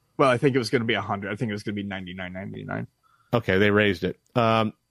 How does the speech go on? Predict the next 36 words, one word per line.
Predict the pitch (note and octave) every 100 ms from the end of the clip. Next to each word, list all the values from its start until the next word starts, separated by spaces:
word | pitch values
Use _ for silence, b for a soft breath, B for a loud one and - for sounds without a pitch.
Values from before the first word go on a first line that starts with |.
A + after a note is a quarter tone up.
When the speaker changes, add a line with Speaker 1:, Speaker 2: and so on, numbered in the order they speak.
| _
Speaker 2:
ships | - F3 -
from | E3+
Amazon | D3+ E3 D3+ C#3
Japan. | C#3 D#3 A#2
That's | C#3 D3
right. | B2+
That's | C3
the | D3+
other |
weird | C3 A#2+
thing. | A2+
It's | G#2
gonna | A#2 G#2
ship | - -
from | A2+
J-, | G#2
Amazon | A2+ A2+ G#2+ G#2
Japan. | F#2+ G#2+ G#2+ B B B -
That's | D#3 F#3
what | G3
the | E3+ D#3 C#3
TurboGrafx | - D3+ C#3 C3+ C3+ A#2+
Mini | D3 D#3
did | A#2
at | A2
first | - G#2 G2+
before | A2 B2 A2
they | G#2
got | A2+ A2+ _ _
them | A#2+ G#2+
over | A#2+ B2
here. | G#2 G2
You, | G2 G#2
you |
had |
to | G2+